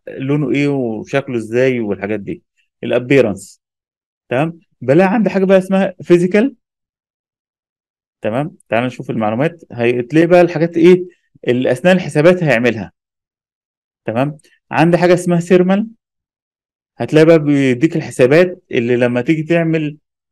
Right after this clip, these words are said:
محاكاه يبدا يحسبها. يعني البرامج دي بقى تقدر تصدر كل الشغل ده للبرامج بتاعت المحاكاه، ويبدا ان هو يجيب لك ال-، ال-، الحسابات صح. يعني عندك هنا ال-، ال-، الهيت،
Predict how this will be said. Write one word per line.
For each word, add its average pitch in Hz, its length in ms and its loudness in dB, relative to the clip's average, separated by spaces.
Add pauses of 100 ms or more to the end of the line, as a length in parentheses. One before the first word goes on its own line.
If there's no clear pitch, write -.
محاكاه 131 680 -2
يبدا 165 280 4
يحسبها. 104 400 -4
يعني 101 400 -4
البرامج 117 480 0 (100)
دي 143 160 0
بقى 170 400 4 (540)
تقدر 165 240 6
تصدر 135 680 0
كل 175 220 2
الشغل 165 360 0
ده 143 180 0
للبرامج 127 540 -2
بتاعت 123 240 -6
المحاكاه، 123 520 2
ويبدا 175 420 4
ان 143 100 -2
هو 160 120 4
يجيب 151 240 0
لك 160 180 0 (540)
ال-، 113 340 -4
ال-، 107 1160 -2
الحسابات 127 400 0
صح. - 240 -4 (100)
يعني 107 240 -2
عندك 127 320 -2
هنا 127 180 0
ال-، 110 200 -4 (420)
ال-، 104 380 -2
الهيت، 117 680 0